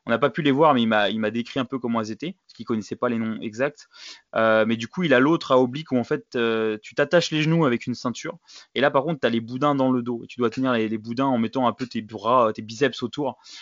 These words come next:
Et celle-là, c'est la Rotary Torso deux. Donc celle-là, il l'a aussi à son dojo. Et elle est, bah, il, je crois qu'elle est à vendre, hein, aussi.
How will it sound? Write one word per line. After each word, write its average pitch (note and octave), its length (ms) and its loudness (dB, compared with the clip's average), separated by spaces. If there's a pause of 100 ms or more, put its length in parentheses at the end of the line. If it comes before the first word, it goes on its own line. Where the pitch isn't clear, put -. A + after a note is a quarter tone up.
(100)
Et A2+ 120 -2
celle-là, C#3+ 200 2
c'est C#3+ 120 -2
la A#2+ 80 4
Rotary C3 360 2
Torso B2 320 -2
deux. C3 220 -4 (440)
Donc A#2 120 -8
celle-là, C#3 240 2
il C3 100 4
l'a C3 120 6
aussi B2 220 0
à C3 60 2
son - 140 -8
dojo. A#2 400 -4
Et - 20 -2
elle G#2 120 -4
est, G2+ 340 -6
bah, G2 100 -8
il, G2+ 320 -14 (140)
je - 180 -14
crois B2+ 140 -6
qu'elle G#2 160 -6
est - 20 -6
à F#2+ 100 -8
vendre, C#3 280 -6
hein, C#3+ 40 -6
aussi. C#3 300 -10